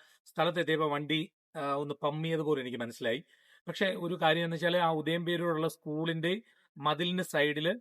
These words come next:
കൃത്യമായി വണ്ടി പാർക്ക് ചെയ്യാൻ പറ്റുന്നിടത്ത് വന്നപ്പോൾ വണ്ടി അങ്ങ് നിന്നു. ഞാനപ്പോ സൈഡിലേക്ക് ഒതുക്കി, കണ്ടാ ഒരാൾക്ക് ഈ വണ്ടി പാർക്ക് ചെയ്തതാണെന്നേ തോന്നുള്ളൂ. കാരണം ഫ്രണ്ടിൽ വേറൊരു വണ്ടി പാക്ക് ചെയ്ത് കവറൊക്കെ ആയിട്ട് ഇട്ടിട്ടുണ്ട്. അപ്പൊ ഞാന് രാത്രിയില്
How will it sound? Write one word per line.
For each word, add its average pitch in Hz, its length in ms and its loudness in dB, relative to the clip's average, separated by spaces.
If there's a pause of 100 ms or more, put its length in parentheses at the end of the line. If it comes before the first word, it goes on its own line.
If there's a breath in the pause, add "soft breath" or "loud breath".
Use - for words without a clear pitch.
(280)
കൃത്യമായി 220 480 4
വണ്ടി 196 240 4
പാർക്ക് 165 320 2
ചെയ്യാൻ 175 220 0
പറ്റുന്നിടത്ത് 170 500 0
വന്നപ്പോൾ 156 280 0
വണ്ടി 143 180 -2
അങ്ങ് 135 160 -2
നിന്നു. 127 120 -8
ഞാനപ്പോ 156 300 2
സൈഡിലേക്ക് 147 420 0
ഒതുക്കി, 143 340 -2 (320 soft breath)
കണ്ടാ 196 200 6
ഒരാൾക്ക് 202 300 6
ഈ 208 60 0
വണ്ടി 185 220 0
പാർക്ക് 170 280 4
ചെയ്തതാണെന്നേ 165 520 0
തോന്നുള്ളൂ. 147 280 -2
കാരണം 170 140 2
ഫ്രണ്ടിൽ 185 320 2
വേറൊരു 185 260 4
വണ്ടി 180 320 0 (340 loud breath)
പാക്ക് 170 200 6
ചെയ്ത് 170 280 -2
കവറൊക്കെ 160 380 2
ആയിട്ട് 156 160 0
ഇട്ടിട്ടുണ്ട്. 120 440 -8 (580)
അപ്പൊ 214 120 6
ഞാന് 226 520 4
രാത്രിയില് 196 500 4